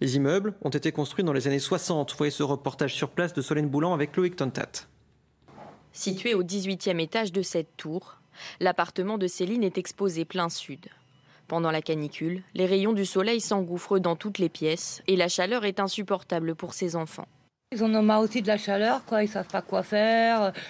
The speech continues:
Speaker 3: Euh, la journée, euh, je peux pas les sortir parce qu'il fait trop chaud, donc je les laisse à la maison. Et je suis obligée de fermer les volets aussi. Et, et, euh, et ils sortent que le soir parce qu'il y a plus de fraîcheur.
Speaker 2: En vacances tout l'été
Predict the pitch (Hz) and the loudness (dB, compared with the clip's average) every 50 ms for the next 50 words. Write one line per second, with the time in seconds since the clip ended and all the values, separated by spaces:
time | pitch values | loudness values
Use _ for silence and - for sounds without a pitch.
0 | - - - - - - 202 196 196 196 208 208 208 - 226 220 226 233 233 247 | -14 -16 -16 -16 -8 -2 0 2 2 4 4 2 2 2 2 2 2 4 4 4
1 | 247 240 233 208 202 202 196 196 196 196 - 208 202 202 208 208 214 208 214 214 | 4 4 4 4 4 4 2 2 0 -2 -6 -6 -2 0 2 2 2 0 0 -4
2 | 214 - 240 160 190 190 - - 190 - 208 208 208 - 214 220 214 214 240 247 | -4 -4 -6 -6 -6 -8 -6 -6 -4 -2 -2 -4 -2 0 0 0 0 2 0 0
3 | 226 202 185 170 - - 190 190 202 196 - 196 196 190 196 202 196 175 214 214 | 0 0 -2 -6 -4 -4 -2 -2 -2 -2 0 -2 0 0 0 0 -2 0 0 0
4 | 214 214 202 185 185 185 185 180 - - - - - - - - 220 196 202 214 | 2 2 2 0 0 0 -2 -2 -4 -8 -16 -16 -18 -10 0 0 2 4 4 2
5 | 214 214 214 202 208 214 208 208 208 175 208 208 202 208 202 202 202 202 - - | 2 2 0 0 2 2 2 2 2 4 4 4 4 4 4 4 2 0 -2 -2
6 | 220 226 226 226 220 214 202 185 180 175 180 175 170 - - - - - - - | 0 2 2 2 2 2 2 2 2 0 0 -2 -4 -6 -14 -16 -18 -20 -20 -20
7 | - - - 175 196 185 185 180 175 175 180 175 170 165 165 160 156 156 156 156 | -18 -8 -2 0 2 2 2 2 2 2 0 0 0 0 0 -2 -2 -4 -4 -4
8 | - - 185 185 185 185 190 180 - - 208 214 - 247 233 220 226 214 - - | -4 -2 0 0 2 2 2 0 0 -2 -2 -2 2 2 4 4 4 2 2 2
9 | 247 254 277 285 - 220 - - 220 190 - - 214 185 180 208 208 - 214 208 | 2 2 2 0 -2 -10 -4 -2 -2 -2 -2 -4 -4 -2 -2 -2 -2 -2 -6 -6
10 | - - - - - - - _ _ - - 180 165 - 160 160 - 220 202 - | -4 -4 -4 -6 -6 -14 -20 _ _ -4 -2 0 0 0 0 0 -2 -4 -4 -4
11 | - - 220 202 175 160 - - 165 175 202 214 | -6 -6 -2 -2 -2 -2 -2 -2 -2 -2 -2 -4